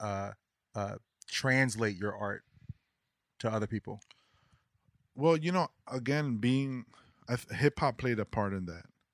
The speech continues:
Speaker 2: because, um, being a fan of bands, you know, groups like De La, but also groups like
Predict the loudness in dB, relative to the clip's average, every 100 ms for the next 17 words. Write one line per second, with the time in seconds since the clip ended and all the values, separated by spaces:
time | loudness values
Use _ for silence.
0 | -8 -4 -2 0 0 0 -2 -6 -12 -16
1 | _ _ _ _ _ _ 0 2 4 2
2 | 0 -4 0 4 6 4 0 0 2 2
3 | 2 0 -4 -6 -4 -2 -4 -8 -18 -20
4 | _ _ _ _ _ _ _ _ _ _
5 | _ _ _ -20 -20 -4 0 0 -2 -6
6 | -2 0 0 0 0 0 0 -2 0 0
7 | 2 0 -2 -6 -2 -4 -2 -2 -2 -2
8 | -4 -4 -4 -4